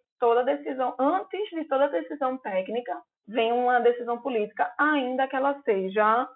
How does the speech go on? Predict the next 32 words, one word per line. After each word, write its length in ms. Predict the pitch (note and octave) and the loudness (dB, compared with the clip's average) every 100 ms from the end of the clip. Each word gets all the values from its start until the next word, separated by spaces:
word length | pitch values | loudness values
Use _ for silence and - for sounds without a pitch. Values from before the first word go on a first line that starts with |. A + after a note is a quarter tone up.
| - | -6
é, 220 | A3 A3 | -4 -2
inconsciente. 800 | A3+ A#3 A#3 A#3 D4+ F#3 F3 F#3 F#3+ _ | -4 -2 -2 -2 -4 -4 -8 -16 -18 _
Então, 500 | G3+ G3 G3+ G3+ A3 A3 _ | -12 -6 -4 -4 -8 -12 _
é 100 | F#3 | -8
bom 220 | F#3+ F#3 | -6 -6
a 60 | F#3 | -6
gente, 260 | F#3 F#3 G3 | -10 -14 -14
né, 440 | G3 G3 F#3 F#3+ - - | -16 -16 -18 -18 -18 -10
ligar 320 | F#3+ F#3+ F#3 | -4 -2 -2
a 60 | F#3+ | -2
antena 320 | A#3 F#3 F3 | -8 -10 -10
pra 160 | F3+ A3 | -10 -12
isso. 180 | F3+ _ _ - | -12 _ _ 4
Tem 240 | A3 A3+ | 6 6
o 100 | A#3 | 2
podcast 480 | - A#3 A#3 G#3+ - | 2 0 0 -4 -4
Cirandeiras, 680 | - A#3+ C4 G#3+ F#3+ F#3+ G3+ A#3 - - | 0 2 4 2 2 0 -2 -4 -6 2
que 60 | |
é 80 | G#3+ | 4
massa, 400 | G#3+ G3+ G3 G3 | 4 2 0 0
traz 260 | - G#3 G#3 | 2 2 0
histórias, 760 | A3+ - G3 F#3 F#3+ G3 G3 G3 - - | -4 2 6 6 4 0 -2 -6 -10 -2
é, 520 | F#3+ F#3+ F#3+ F#3 D#3 | 2 4 4 2 -2
de 100 | F#3 | -2
mulheres. 680 | G#3+ A3 A3+ F#3 F3 F3 G#3+ - _ - | 0 2 2 2 2 0 -6 -10 _ -6
E 80 | G#3 | 2
aí 120 | G#3 G#3 | 2 4
tem 120 | G#3 | 2
um 40 | |
episódio 400 | G#3 G#3 G#3+ G#3+ | 0 2 2 4
massa 360 | A3 G3 F#3+ G3 | 2 0 -2 -6
que 160 | - | 0